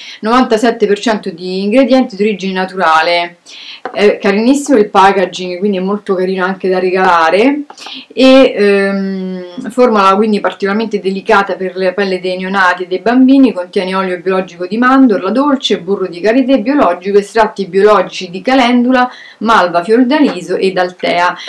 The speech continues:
Di questi ho comprato anche il sapone per il corpo, ma ci sono, c'è tutta la linea, che è una linea sia da, da donna, quindi prodotti come acqua micellare, contorno occhi, ma anche da bambino. È una crema però che ha questo packaging, quindi a me, mm, risulta più comodo utilizzare questo sul fasciatoio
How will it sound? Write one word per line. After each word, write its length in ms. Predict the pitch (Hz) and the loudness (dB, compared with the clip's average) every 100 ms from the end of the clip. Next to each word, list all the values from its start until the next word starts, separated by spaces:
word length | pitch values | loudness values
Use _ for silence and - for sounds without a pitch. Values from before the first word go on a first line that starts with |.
| - | -10
Di 80 | 220 | -2
questi 280 | 247 285 233 | 0 2 2
ho 80 | 202 | 2
comprato 360 | 202 214 185 | 0 -2 2
anche 280 | 214 214 202 | 2 2 -2
il 80 | 190 | -2
sapone 400 | 202 185 190 185 | -4 -4 -4 -2
per 100 | 202 | 0
il 220 | 269 - | 0 0
corpo, 540 | 226 185 180 - 226 | 2 2 2 0 2
ma 140 | 247 185 | 2 0
ci 120 | 233 | -2
sono, 380 | 196 190 196 190 | -4 -4 -2 -4
c'è 120 | 202 | -4
tutta 260 | 208 208 202 | -6 -4 0
la 80 | 196 | 0
linea, 440 | 185 185 185 185 - - - | -2 -2 0 0 -4 -16 -6
che 80 | |
è 40 | 202 | 0
una 100 | 220 | 0
linea 220 | 196 185 | 0 -2
sia 400 | 185 240 214 185 | 0 4 4 2
da, 580 | 185 180 175 175 175 170 170 165 | 2 4 4 4 4 0 -6 -4
da 100 | 175 | 2
donna, 680 | 202 208 190 190 208 254 262 | 4 4 2 -2 2 2 2
quindi 240 | 190 180 175 | -4 -10 -10
prodotti 420 | 190 185 - 185 | -6 -6 -6 -8
come 140 | 175 | -6
acqua 240 | 165 175 175 | -6 -6 -8
micellare, 640 | 277 180 196 196 185 180 | -6 -4 0 2 0 -2
contorno 520 | 180 175 185 208 180 | -8 -10 -6 -2 0
occhi, 400 | 170 - 277 285 - - | 0 -2 -2 -2 -12 -2
ma 180 | 247 175 | 0 0
anche 400 | 175 - 190 185 | -2 -4 -4 0
da 320 | 175 175 - | 2 2 -2
bambino. 760 | 180 185 175 165 170 175 175 - - - | -6 -6 -10 -12 -8 -8 -8 -12 -20 -12
È 100 | - 233 | -2 2
una 180 | 254 | 2
crema 280 | 254 277 208 | 4 4 2
però 200 | 196 233 | 2 2
che 140 | 233 190 | 2 0
ha 100 | 190 | 0
questo 380 | 262 269 214 208 | 0 0 0 2
packaging, 580 | 202 185 180 175 190 | 2 2 0 -4 -8
quindi 200 | 185 220 | -6 -4
a 40 | 196 | -2
me, 300 | 214 220 - | 0 0 -2
mm, 260 | 190 185 185 | -8 -8 -8
risulta 360 | 190 208 208 | -6 -6 -6
più 220 | 208 247 254 | -6 -6 0
comodo 360 | 226 214 196 | 2 2 -2
utilizzare 500 | 190 185 185 202 185 | -6 -6 -4 -2 -2
questo 340 | 220 202 - - | 2 2 0 -12
sul 120 | - | -12
fasciatoio 1000 | - 170 - 180 170 165 175 226 294 | -8 -8 -6 -4 -2 -2 0 0 0